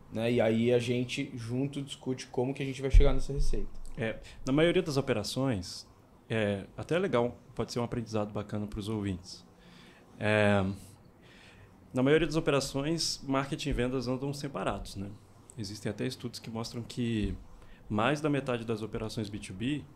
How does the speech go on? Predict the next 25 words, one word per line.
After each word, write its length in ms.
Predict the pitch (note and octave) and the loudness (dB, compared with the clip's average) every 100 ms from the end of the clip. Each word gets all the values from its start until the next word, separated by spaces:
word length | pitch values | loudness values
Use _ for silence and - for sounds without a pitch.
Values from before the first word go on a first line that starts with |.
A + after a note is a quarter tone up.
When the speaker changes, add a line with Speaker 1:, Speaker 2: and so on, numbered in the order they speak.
| - - - - - - - | -18 -16 -16 -16 -14 -14 -14
Speaker 2:
é, 320 | - G#2 G2 G#2 - - - - - - - - | -6 -4 -2 -4 -10 -20 -20 -20 -20 -20 -20 -10
o, 360 | - A2+ A2 A2+ - - | -4 0 0 -2 -8 -8
vendas 360 | G2+ C#3+ E3 | 2 2 2
tá 100 | - | 0
olhando 240 | D3+ C3 C3+ | 2 2 0
pra 100 | B2+ | 0
um 60 | |
perfil 400 | B2 B2 - C3+ - - - | -2 -4 -4 -4 -6 -14 -18
de, 500 | - A2+ A2 G#2+ A#2 - - - | -8 -2 0 0 0 0 0 0
de 440 | - - G#2+ A#2 A#2 | -4 -4 -4 0 0
empresas 600 | A2+ A2+ A#2+ C3 C3+ - - - | -2 -2 -4 -4 -6 -8 -10 0
e 80 | |
Speaker 1:
Uhum. 80 | C3 | 2
Speaker 2:
marketing 420 | A#2+ B2 A#2 A2+ | 2 0 -2 -4
tá 100 | B2+ | -2
olhando 200 | B2+ A#2+ | -2 -4
pra 120 | A#2+ A2+ | -2 -2
outro 240 | B2+ D3 | -2 -6
perfil 340 | - A#2+ - A2 | -10 -10 -8 -6
no 80 | |
mercado. 400 | G#2+ F#2+ - G#2 - - - - - - - | -6 -6 -8 -8 -10 -18 -20 -20 -20 -20 -16
É, 100 | A#2+ - - | -14 -14 -8
tamanho 480 | A2+ A2 A#2 C3 C3+ | -4 -2 0 2 0
desalinhamento. 840 | A2+ A2 B2+ A#2+ C3 B2 F#2 - - - - - - - | -4 -4 -4 -2 -4 -4 -6 -12 -20 -20 -20 -18 -20 -16
É, 360 | - G#2 G2+ G2 | -4 -2 -2 -4